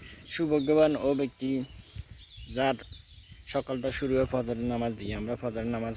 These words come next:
পড়ে চলে আসলাম শশা খেতে, কারণ, এ, শশা বা কাঁচা বাজার বা যে কোনো সবজি আপনি যত তাড়াতাড়ি, এ, এগুলা উঠিয়ে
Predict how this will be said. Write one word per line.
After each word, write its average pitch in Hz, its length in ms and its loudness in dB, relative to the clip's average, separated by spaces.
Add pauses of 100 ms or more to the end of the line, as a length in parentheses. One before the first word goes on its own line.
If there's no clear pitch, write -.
(140)
পড়ে 113 240 -6
চলে 107 160 -8
আসলাম 107 240 -10
শশা 113 260 -8
খেতে, 123 340 -10 (640)
কারণ, 131 320 4 (920)
এ, 123 460 -2
শশা 131 480 0
বা 127 260 4
কাঁচা 135 420 -2
বাজার 120 380 0
বা 117 220 0
যে 120 160 0
কোনো 123 220 -2
সবজি 113 460 -2 (680)
আপনি 123 640 0
যত 123 200 -2
তাড়াতাড়ি, 127 640 0 (840)
এ, 107 540 0
এগুলা 120 380 2
উঠিয়ে 120 540 0